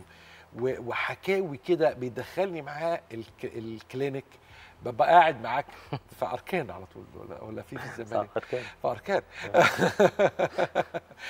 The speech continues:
Speaker 1: في أركان، آه، آه، بع-، اللي هو مكان ال-، ال-، الكلينيك، بقعد معاك وبنقعد نتكلم، يعني كأن أنا قاعد معاك دلوقتي هناك، آه، آه، آه، و-، وبسمع الحالات وهي معدية وبتحكي،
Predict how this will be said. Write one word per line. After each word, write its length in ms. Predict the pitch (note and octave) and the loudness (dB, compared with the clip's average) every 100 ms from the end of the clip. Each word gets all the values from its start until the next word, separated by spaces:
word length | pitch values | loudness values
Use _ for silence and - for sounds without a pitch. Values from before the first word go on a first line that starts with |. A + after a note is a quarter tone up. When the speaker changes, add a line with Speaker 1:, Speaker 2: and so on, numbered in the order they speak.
| - - - | -12 -12 -2
Speaker 1:
في 60 | B2 | 0
أركان، 480 | B2+ A2+ E3 D#3+ - - - | 0 0 0 0 -2 -18 -14
آه، 280 | B2+ C3 C#3 | -8 -6 -4
آه، 20 | |
بع-، 320 | C3 E3 E3+ C#3+ | 4 4 4 0
اللي 280 | B2 A#2 | -4 0
هو 100 | B2+ | 0
مكان 320 | C3+ B2 D3+ B2+ | 0 -2 -6 -6
ال-، 160 | A#2 G2+ | -10 -14
ال-، 140 | G#2 F#2+ - | -16 -16 -20
الكلينيك، 400 | - A#2+ A#2 A2+ - - - - - | -14 -10 -10 -10 -14 -20 -20 -10 4
بقعد 380 | E3 - D#3 | 4 4 -8
معاك 320 | C3 B2+ D#3 - - - | -10 -8 -8 -10 -16 -12
وبنقعد 500 | A2+ A2+ A#2+ C#3 B2+ B2 | -10 -8 -8 -8 -10 -16
نتكلم، 360 | - - C3+ A2+ | -12 -8 -8 -8
يعني 200 | A#2 G#2+ | -12 -12
كأن 340 | - B2+ G3+ | -12 -8 -6
أنا 120 | G3+ G3+ | -2 0
قاعد 280 | A3 G3+ | 2 0
معاك 200 | C#3 D#3+ | -4 -8
دلوقتي 400 | D#3 C3 D#3 - F#2 | -6 -6 -6 -6 -10
هناك، 160 | A#2+ C3 - - - - - - - | -6 -8 -8 -20 -20 -20 -20 -20 -10
آه، 180 | C3+ B2+ | 0 0
آه، 640 | B2 B2+ B2 G#2+ B2 A2+ G#2 | 0 -4 -6 -4 -6 -8 -8
آه، 40 | |
و-، 220 | A#2 A#2+ - B2 | -6 -4 -4 -2
وبسمع 540 | A#2 F#3 - E3 D3+ - - _ _ _ _ - | 0 0 0 -4 -6 -8 -20 _ _ _ _ -12
الحالات 720 | A2+ G#2 - B2+ C3+ C#3+ - - - | -10 -8 -4 -2 0 -2 -6 -20 -18
وهي 260 | G#2 A#2+ C3+ | -10 -4 -4
معدية 480 | A#2 A#2+ A2+ B2+ A#2+ | -4 -8 -8 -4 -4
وبتحكي، 480 | A2+ D3 - - | -6 -12 -16 -16